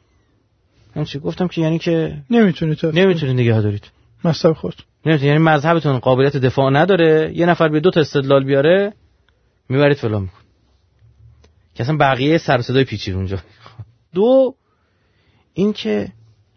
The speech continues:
Speaker 1: ما می‌تونستیم جوان خودمون حفظ می‌کردیم. <laughs> چی برم شیعه کنم؟ جوان خودم داره اینجا کافر می‌شه. چی میگی آقا؟ اینا رو امریکایی‌ها می‌ندازن سر گوش شما میخونن.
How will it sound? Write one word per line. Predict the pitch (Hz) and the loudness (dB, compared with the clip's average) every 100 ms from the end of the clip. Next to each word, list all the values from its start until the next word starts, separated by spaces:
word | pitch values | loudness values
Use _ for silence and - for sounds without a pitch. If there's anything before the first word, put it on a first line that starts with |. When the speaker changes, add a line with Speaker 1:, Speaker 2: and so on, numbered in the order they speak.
| _ - | _ -6
Speaker 1:
ما | 294 | -2
می‌تونستیم | 269 240 - 226 208 - 196 | 0 -2 -4 -2 -2 -2 -4
جوان | 180 175 180 | 0 0 0
خودمون | 180 185 151 120 | 0 0 2 0
حفظ | 110 - | -2 -6
می‌کردیم. | 135 - _ _ _ _ _ _ _ _ - | -16 -18 _ _ _ _ _ _ _ _ -20
<laughs> | - - - - 1047 _ | -20 -20 -20 -20 -20 _
چی | - - - | -12 -8 -2
برم | - 127 117 | -2 -2 -6
شیعه | - 120 | -4 -4
کنم؟ | 127 123 127 | -4 -4 -6
جوان | - 104 135 | -4 -4 -2
خودم | 143 - 143 | -6 -4 -4
داره | 127 | -2
اینجا | 131 135 | -4 -4
کافر | 101 123 120 127 | -6 -4 -4 -4
می‌شه. | - - - _ _ _ _ _ _ _ | -6 -12 -20 _ _ _ _ _ _ _
چی | - - - | -12 -10 -4
میگی | 277 220 170 | -2 0 -2
آقا؟ | 170 165 - _ _ _ _ _ _ _ _ _ _ | -4 -8 -16 _ _ _ _ _ _ _ _ _ _
اینا | 208 220 208 208 | -2 0 2 2
رو | 220 - | 0 0
امریکایی‌ها | 165 147 135 - 120 120 | 0 -2 -6 -8 -6 -4
می‌ندازن | 120 107 95 | -4 -4 -6
سر | 95 - 117 _ _ _ | -10 -12 -18 _ _ _
گوش | 113 117 107 | -10 -10 -8
شما | 104 101 | -6 -4
میخونن. | 117 - 165 135 123 | -4 -4 -6 -6 -8